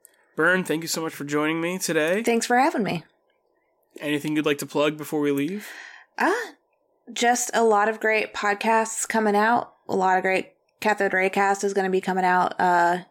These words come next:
Speaker 2: you know, in the next few months. And we just covered The Last of Us. So if you're listening to this
Speaker 1: Ooh.
Speaker 2: Story Screen Reports, uh, all four of us, myself, Robbie,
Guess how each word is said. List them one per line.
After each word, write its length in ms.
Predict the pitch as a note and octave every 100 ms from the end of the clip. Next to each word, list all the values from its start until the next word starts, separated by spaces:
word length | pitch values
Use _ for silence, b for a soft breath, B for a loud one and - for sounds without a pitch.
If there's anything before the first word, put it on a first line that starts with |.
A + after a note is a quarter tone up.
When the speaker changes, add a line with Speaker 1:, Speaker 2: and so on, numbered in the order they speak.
| -
Speaker 2:
you 100 | G3
know, 100 | F3
in 80 | E3+
the 40 |
next 220 | E3 E3+
few 140 | - F#3
months. 340 | A3 A3+ A3+
And 140 | - F#3+
we 120 | F3+
just 560 | F3+ F#3 F3 - - -
covered 500 | G3 G3 F#3+ F#3 F#3
The 180 | G3+ G3+
Last 400 | F#3+ G3+ C#4 -
of 80 | F3
Us. 460 | - F#3 - - -
So 220 | - F#3
if 120 | F3+ F#3+
you're 120 | F3+
listening 500 | F#3+ F#3 G3 G3 G3+
to 120 | G3+
this 320 | F#3+ G3+ C4+
Speaker 1:
Ooh. 80 | D#4
Speaker 2:
Story 340 | D#4 A#3+ A#3
Screen 360 | A#3 - A#3+ A#3
Reports, 640 | A3+ A3+ C#4 C#4 - - B B B B B B
uh, 200 | G3+ F#3+
all 120 | G3 F#3+
four 300 | - G3+ F#3+
of 60 |
us, 260 | F#3+ F#3 -
myself, 540 | F3+ - G#3 F#3+ -
Robbie, 560 | F3 E3+ F3 F3 F3